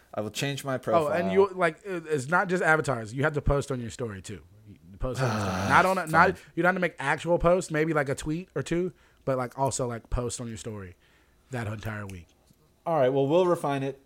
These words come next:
Speaker 1: People will see it if you're following us or if you're following the Film versus Film podcast or Twitter feeds. And thank you to everyone for a great season. Can we tease? We'll be back, uh, probably once, maybe one or two more times before season four kicks off. Uh,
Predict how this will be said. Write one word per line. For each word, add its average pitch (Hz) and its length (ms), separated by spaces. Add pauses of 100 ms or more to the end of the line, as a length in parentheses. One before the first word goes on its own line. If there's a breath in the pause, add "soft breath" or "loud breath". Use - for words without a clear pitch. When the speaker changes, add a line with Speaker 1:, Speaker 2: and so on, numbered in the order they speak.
Speaker 1:
People 156 260
will 147 160
see 151 300
it 143 60
if 135 160
you're 123 80
following 135 440
us 135 240
or 113 80
if 107 120
you're 110 80
following 123 300
the 110 60
Film 120 240
versus 113 300
Film 107 420
podcast 120 600
or 107 100
Twitter 131 320
feeds. 135 560
And 107 420 (120)
thank 156 240
you 151 60
to 127 80
everyone 123 340
for 120 140
a 110 40
great 113 240
season. 156 240
Can 139 180
we 160 280 (260 soft breath)
tease? 214 300
We'll 220 180
be 302 100
back, 110 360
uh, 101 380
probably 123 340
once, 110 420
maybe 127 240
one 123 220
or 120 80
two 123 180
more 120 160
times 117 320
before 117 300
season 113 320
four 117 180
kicks 113 260
off. 120 320
Uh, 107 280